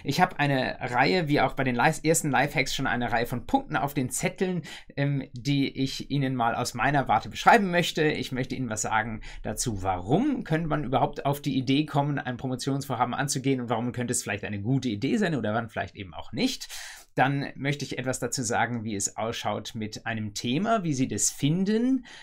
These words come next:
wenn Sie denn eines suchen. Nach dem Thema, vielleicht auch schon vorher, gehen Sie vielleicht in sich und überlegen, ob Sie schon jemanden kennen, der als Betreuerin oder Betreuer in Frage kommt. Dann fragen viele danach,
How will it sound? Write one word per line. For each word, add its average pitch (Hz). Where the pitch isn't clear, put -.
wenn 143
Sie 151
denn 147
eines 151
suchen. 226
Nach 139
dem 151
Thema, 170
vielleicht 160
auch 143
schon 143
vorher, 170
gehen 143
Sie 139
vielleicht 139
in 160
sich 165
und 147
überlegen, 139
ob 131
Sie 139
schon 135
jemanden 104
kennen, 170
der 151
als -
Betreuerin 117
oder 98
Betreuer 92
in 90
Frage 123
kommt. 190
Dann 135
fragen 135
viele 139
danach, 117